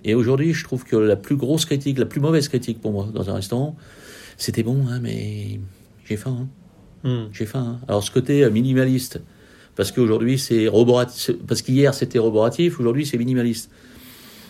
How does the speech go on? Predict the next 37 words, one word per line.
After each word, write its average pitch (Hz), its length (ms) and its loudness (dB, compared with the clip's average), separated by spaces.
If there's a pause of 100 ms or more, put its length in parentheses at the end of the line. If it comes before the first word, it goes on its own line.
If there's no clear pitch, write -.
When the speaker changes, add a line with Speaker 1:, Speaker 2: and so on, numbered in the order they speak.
(120)
Speaker 1:
Ouais, 160 200 -2
bon, 107 160 -2
maintenant, 110 300 -2
si - 120 -8
vous 98 80 -8
sortez 101 220 -4
du 107 120 0
restaurant 110 480 0
avec 98 280 0
un 95 80 -2
ticket - 280 -6
moyen 98 240 -2
de 98 60 -4
trois 98 160 -6
cents 98 140 -6
euros, 127 460 2
euh, 95 460 0
et - 100 -6
que - 100 -16
vous 101 220 -4
êtes 95 160 0
obligé 98 380 0
d'aller 98 240 0
manger 101 380 -2
un 95 100 0
petit 98 280 -4
encas 101 240 0
l'après-midi 107 540 0
parce 95 160 -8
que - 80 -10
c'était 90 240 -6
un 98 80 -4
peu 101 120 -6
léger 107 280 0
le 101 80 -4
midi, 127 240 0
Speaker 2:
Mhm. 139 140 -2